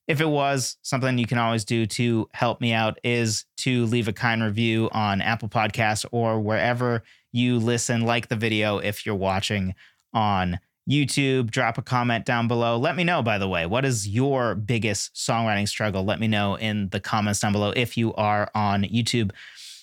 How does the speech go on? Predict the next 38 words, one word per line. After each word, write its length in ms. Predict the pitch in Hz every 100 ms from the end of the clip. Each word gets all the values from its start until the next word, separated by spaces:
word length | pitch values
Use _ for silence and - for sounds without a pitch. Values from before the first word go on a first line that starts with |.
| -
Or 140 | 139
maybe 180 | 135 135
you're 100 | 131
somebody 360 | 127 127 120 117
who 360 | 120 120 117 -
is 280 | 123 113
on 300 | 117 123 120
my 180 | 117 110
email 360 | 101 127 123 117
list 340 | 117 113 - -
and 400 | 117 107 107 101
you 200 | 113 107 -
ignored 440 | 117 139 165 151
the 60 | 151
survey 400 | 156 147 143 139
before, 600 | 139 - 139 139 135 -
and 280 | 107 98 95
now 220 | 104 104
you're 160 | 101 98
like, 240 | 90 90
"Actually, 640 | 76 110 - 117 113 104 104
now 160 | 107 101
I 160 | 98 - _
kinda 300 | - 113 104 123 -
<laughs> 140 | 160
wanna 260 | 131 127 117
go 460 | 113 113 110 107 - _ _ _ 147 135
fill 180 | 127
out 160 | 127 131
that 180 | 123 120
survey," 400 | 151 135 135 127 - - - - -
uh, 260 | 110 101 98
especially 380 | - 127 117 113
because 640 | 107 113 104 98 - - _ _ -
now 320 | 107 104 104
I 80 | 104
know 200 | 104 101
he's 240 | 107 101